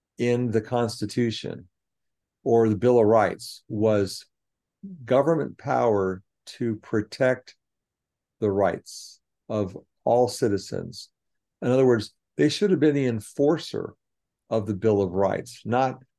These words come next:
the one usurping the power of the people under the Bill of Rights. And he said that was something that was missing in the Constitution that should have been there. Interesting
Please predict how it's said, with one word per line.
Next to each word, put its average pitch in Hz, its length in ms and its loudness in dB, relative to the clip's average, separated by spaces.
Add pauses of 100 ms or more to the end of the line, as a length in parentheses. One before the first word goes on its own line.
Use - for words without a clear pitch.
(300)
the 110 80 0
one 120 320 2
usurping 107 720 -2
the 98 80 -6
power 127 420 2
of 92 80 0
the 90 80 -12
people - 520 -2 (1200)
under 110 240 -2
the 104 80 0
Bill 90 220 -2
of 82 60 -4
Rights. - 500 -10
And 107 80 -6
he 104 60 -4
said 107 200 -2
that 127 220 2
was 117 180 -2
something 123 240 -2
that 104 140 -2
was 92 120 -8
missing 107 360 -2
in 95 100 -4
the 95 80 -6
Constitution 104 720 -4
that 92 80 -8
should 117 220 -2
have 101 80 0
been 95 180 -2
there. - 220 -12 (420)
Interesting 110 640 -4